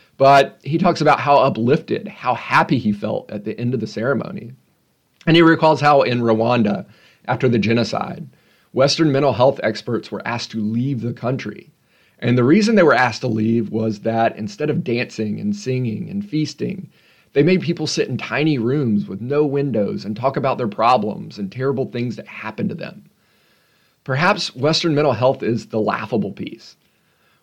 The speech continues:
We know from research that singing and dancing and an entire village showing up for support and for feasting and being outside makes us feel better.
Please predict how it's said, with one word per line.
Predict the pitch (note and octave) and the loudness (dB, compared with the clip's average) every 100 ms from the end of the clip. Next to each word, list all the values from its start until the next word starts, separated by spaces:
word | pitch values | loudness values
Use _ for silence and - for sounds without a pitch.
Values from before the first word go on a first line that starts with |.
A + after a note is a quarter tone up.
| - | -2
We | C3 | 2
know | D3+ D#3 D#3 D#3 | 6 6 8 6
from | - C3+ B2 | 4 0 2
research | F#3+ G3+ A#2 - | 2 2 0 -2
that | A2 | -6
singing | - D#3+ D3+ A#2 G#2 | -4 -2 -2 -2 -4
and | G2+ G#2+ | -6 -2
dancing | C#3 C#3+ - A2+ G#2+ F#2+ | 0 0 -2 -4 -4 -6
and | A#2 | -4
an | |
entire | B2+ B2+ A#2 C#3+ D3+ | -4 -2 2 4 4
village | C#3 D3 A2 | 4 2 2
showing | - A#2+ B2 | 0 0 -2
up | - | -2
for | A#2 | -6
support | B2+ G#2 C#3 A2+ | -6 0 2 2
and | G2+ G2+ | -2 -4
for | A#2+ A#2+ | -4 -4
feasting | - D3+ D#3 G#2 A2 - | -4 -4 -4 -8 -10 -10
and | A#2 | -6
being | A2+ D#3+ E3 | 0 2 2
outside | D#3 - A#2+ D#3+ B2+ | 0 0 0 0 0
makes | G#2 - | -2 -6
us | A#2+ | -12
feel | - D3+ | 0 0
better. | F#3 G#2 - | 2 -2 -6